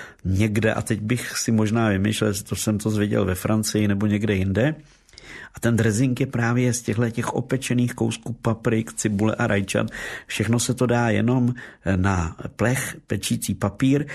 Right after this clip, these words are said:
a z prutka se to v troubě opeče. Ono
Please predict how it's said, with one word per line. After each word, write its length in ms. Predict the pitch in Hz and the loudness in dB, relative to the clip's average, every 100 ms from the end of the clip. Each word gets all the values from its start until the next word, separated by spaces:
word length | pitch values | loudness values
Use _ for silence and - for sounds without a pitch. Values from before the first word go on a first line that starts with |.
| - - | -14 -8
a 60 | |
z 100 | 120 - | -8 -6
prutka 460 | - 135 135 151 | -2 -2 0 -4
se 200 | 139 120 | 0 -2
to 180 | - 123 | 0 -2
v 80 | 123 | 0
troubě 540 | - 101 95 110 117 - - - | -2 0 0 0 0 -4 -16 -10
opeče. 460 | - - 110 - | -6 -2 -2 -4
Ono 220 | - 90 | -2 0